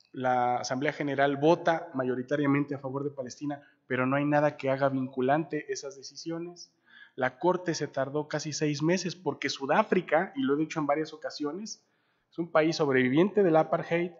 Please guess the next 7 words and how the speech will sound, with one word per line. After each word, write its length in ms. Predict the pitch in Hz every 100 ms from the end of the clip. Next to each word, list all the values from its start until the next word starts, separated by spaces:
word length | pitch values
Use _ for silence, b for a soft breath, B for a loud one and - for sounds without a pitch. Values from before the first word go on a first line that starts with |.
| _ _ _ _ _
con 220 | - 139 151
un, 460 | 170 180 170 - _ _
eh, 640 | 139 135 131 123 120 135 -
comité 880 | - 139 135 135 160 170 170 - -
de 320 | - 131 127 120
jueces 640 | - 160 151 160 156 -
in-, 240 | 135 135